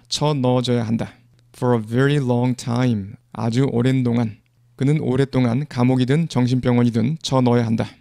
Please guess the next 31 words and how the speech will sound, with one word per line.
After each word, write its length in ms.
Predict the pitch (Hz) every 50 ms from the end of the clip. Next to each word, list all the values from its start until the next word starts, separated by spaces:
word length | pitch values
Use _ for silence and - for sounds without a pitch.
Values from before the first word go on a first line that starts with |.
| _ _ _ _ _ _ _ -
He 140 | - 139
needs 380 | 139 135 135 139 151 160 - -
to 100 | - 143
be 140 | 139 143 139
put 200 | - - - 139
away 440 | 131 127 120 135 135 127 117 110 98
for 360 | 98 - - 123 123 120 120
a 60 | 110
very 360 | 107 117 123 127 135 147 151
long 380 | 147 123 120 120 123 123 127 123
time. 480 | - - 123 123 131 127 120 104 101 - - - _ _ _ _ _ _ -
자, 160 | - - 131
그래서 240 | 127 139 127 165 170
put 220 | - - - 165
away, 400 | 156 143 139 147 139 120 107 107 - -
치우다. 640 | - - - 165 151 143 131 135 123 107 - - _ _
어떤 260 | - 123 - 139 131
것을 240 | 123 117 - 196 -
도로 340 | - 127 131 156 185 196 - -
제자리에 460 | - 139 120 120 123 117 127 160 170
놓다. 580 | - 92 107 113 113 - - 123 104 98 - _ _ _ _ _ _ -
나중에 400 | - 123 123 120 127 139 147 151
쓰기 300 | 147 - - 143 135 135
위해 320 | 131 120 123 120 120 147 -
돈 160 | - 127 127 123
같은 240 | 127 123 - 127
것을 280 | 120 117 - 160 185 190
저축하거나 760 | - - 117 - - - 120 131 120 113 117 110 110 147 165 - - - - - -
어떤 220 | 123 - - 120
것을 280 | 113 - - 180 180 110
남겨두다. 720 | 107 110 110 113 113 151 156 151 - 120 - - -